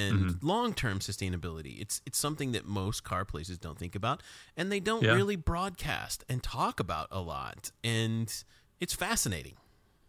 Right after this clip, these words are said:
Speaker 1: Well, and it's one of the reasons they, they brought us to this, to this place. I mean, it was, it was a really, really interesting, you know, visit that we would never normally go to. Well, and, and to, to round this out, bring it back to what we've been <laughs> talking about, the, the new Mini,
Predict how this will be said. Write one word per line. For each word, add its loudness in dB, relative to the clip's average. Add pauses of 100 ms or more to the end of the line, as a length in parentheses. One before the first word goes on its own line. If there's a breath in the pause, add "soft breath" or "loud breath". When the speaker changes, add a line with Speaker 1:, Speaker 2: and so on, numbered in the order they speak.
(420)
Speaker 1:
Well, 10
and 10
it's 2
one 2
of 4
the 4
reasons -2
they, 2 (500)
they 0
brought 2
us 2
to 2
this, 0
to -4
this -2
place. 4
I 0
mean, 0
it 0
was, -2
it -6
was -2
a 0
really, 4
really 2 (160)
interesting, 2 (560)
you 4
know, 4 (160)
visit 6
that 4
we 4
would 4
never 4
normally 2
go 6
to. 2 (540 loud breath)
Well, 8
and, 8
and 4
to, 2
to 2
round 6
this 2
out, 2
bring 0
it -2
back 2
to 0
what -2
we've 0
been 2
<laughs> 0
talking 4
about, 0
the, 0
the 0
new 4
Mini, 6